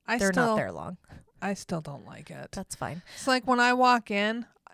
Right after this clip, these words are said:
Speaker 1: and I
Speaker 2: You
Speaker 1: see
Speaker 2: hear the
Speaker 1: them,
Speaker 2: cheeps.
Speaker 1: I go the other
Speaker 2: Oh.
Speaker 1: direction. I don't even look.
Speaker 2: Well,
Speaker 1: I
Speaker 2: that's
Speaker 1: don't,
Speaker 2: fine.
Speaker 1: I
Speaker 2: You
Speaker 1: don't
Speaker 2: avoid the
Speaker 1: like it.
Speaker 2: crowd of people
Speaker 1: Yes.
Speaker 2: around it. Mm-hmm.
Speaker 1: I can't do it.
Speaker 2: Mm.
Speaker 1: So
Speaker 2: Okay.
Speaker 1: that's just the difference between
Speaker 2: That's fine.
Speaker 1: they still have it.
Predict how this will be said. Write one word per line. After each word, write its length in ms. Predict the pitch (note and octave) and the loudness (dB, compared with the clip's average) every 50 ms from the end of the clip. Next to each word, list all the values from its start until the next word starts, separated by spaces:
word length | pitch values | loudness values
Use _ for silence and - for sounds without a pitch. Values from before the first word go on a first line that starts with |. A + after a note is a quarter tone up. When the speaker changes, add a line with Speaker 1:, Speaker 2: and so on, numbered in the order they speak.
| - A#2 | -16 -10
Speaker 1:
and 140 | A3 A3+ G#3 | -6 -2 4
I 80 | G3+ G#3 | 6 6
Speaker 2:
You 80 | G3+ | 6
Speaker 1:
see 60 | F#3+ G3 | 6 6
Speaker 2:
hear 140 | G#3 G3+ F#3 F#3 | 6 6 6 6
the 120 | G#3+ A3 | 4 4
Speaker 1:
them, 120 | A3+ A#3+ A#3+ | 4 4 4
Speaker 2:
cheeps. 480 | F#3+ F3 F3 - - - - - - - - | 2 0 -2 -4 -6 -6 -6 -6 -8 -4 0
Speaker 1:
I 240 | G3 G#3 A3 A3+ | 2 2 2 2
go 320 | A3 G#3+ A3 G#3+ G#3+ G#3+ G#3+ | 2 2 4 6 6 6 6
the 160 | G3 F#3+ - | 4 0 0
other 220 | - F#3 F#3+ G3+ G3 | 0 2 2 2 0
Speaker 2:
Oh. 20 | |
Speaker 1:
direction. 600 | F#3+ G3 F#3+ F#3+ G3 F3+ F#3 G3 - A3 G#3 G#3 - | 2 2 2 4 4 4 2 0 0 0 0 0 -2
I 160 | - F3 F#3 | -2 0 2
don't 160 | F#3 F3+ F3+ | 2 2 2
even 400 | F3 E3+ F3 E3+ F3 E3+ E3 E3+ | 0 -2 -2 -2 -2 -2 0 2
look. 320 | F3+ F#3+ G3+ G#3+ G#3+ - - - | 4 4 4 2 0 -4 -6 -2
Speaker 2:
Well, 100 | G#3+ G#3+ | 2 2
Speaker 1:
I 60 | A3 | 4
Speaker 2:
that's 100 | A3+ A3 | 2 2
Speaker 1:
don't, 40 | F#3+ | 2
Speaker 2:
fine. 200 | F3+ D#3+ D#3+ E3 | 0 0 0 2
Speaker 1:
I 100 | E3 - | 4 4
Speaker 2:
You 0 | |
Speaker 1:
don't 100 | F#3 G#3+ | 4 6
Speaker 2:
avoid 220 | G#3 G#3 G3+ G3+ | 8 8 8 8
the 40 | - - | 6 4
Speaker 1:
like 40 | F3+ - | 0 2
it. 20 | |
Speaker 2:
crowd 320 | - G3+ F3+ E3+ E3 E3+ E3 | 2 4 6 6 6 6 4
of 160 | F3 - - | 2 -2 -6
people 200 | - E3 F#3 E3+ | -8 -6 -2 0
Speaker 1:
Yes. 220 | D#3+ D3+ D#3 D#3+ D#3 | 0 2 2 2 0
Speaker 2:
around 280 | D#3+ D#3+ E3 E3 E3 | 0 -2 -4 -4 -2
it. 240 | E3+ F3 - - - - - _ _ _ | -2 -4 -4 -6 -10 -16 -18 _ _ _
Mm-hmm. 300 | F#3 F3+ F3+ F3+ F3+ F3 F#3+ G3 | -8 -6 -6 -6 -6 -6 -6 -8
Speaker 1:
I 40 | |
can't 380 | F#3 - - A#3+ A#3 G3+ - G3+ | -8 -2 0 0 0 0 -2 -4
do 180 | F#3 E3 A#2+ - | -4 -4 -6 -6
it. 240 | - F2+ - - - - - E3+ | -12 -14 -16 -16 -20 -16 -14 -14
Speaker 2:
Mm. 140 | E3+ E3 - _ _ _ _ _ _ _ - | -14 -14 -14 _ _ _ _ _ _ _ -14
Speaker 1:
So 260 | - - B3+ B3 B3 | -2 4 6 6 6
Speaker 2:
Okay. 80 | A#3 G#3+ | 6 4
Speaker 1:
that's 220 | A#3 A#3+ B3 - | 4 2 2 2
just 220 | - A#3+ A3 - - | 0 -2 -4 -2 -4
the 80 | G#3 | -4
difference 460 | G3 F3+ F3 E3 - - E3 E3 - - | -4 -4 -6 -8 -6 -6 -6 -6 -6 -8
between 460 | F3 - - - F3 E3 E3 E3 E3 | -10 -12 -10 -8 -6 -6 -4 -4 -4
Speaker 2:
That's 220 | F3+ F#3 - - | -4 -4 -6 -6
fine. 260 | - - D3 D3+ G3 - _ | -10 -10 -10 -10 -12 -6 _
Speaker 1:
they 120 | A#3 A#3 | 0 0
still 260 | A3+ A#3 - G3 F#3 | 0 2 0 0 0
have 280 | D#3+ E3 - - C#3 - | 0 -4 -8 -10 -10 -10
it. 340 | - - - - - - | -10 -10 -10 -10 -12 -14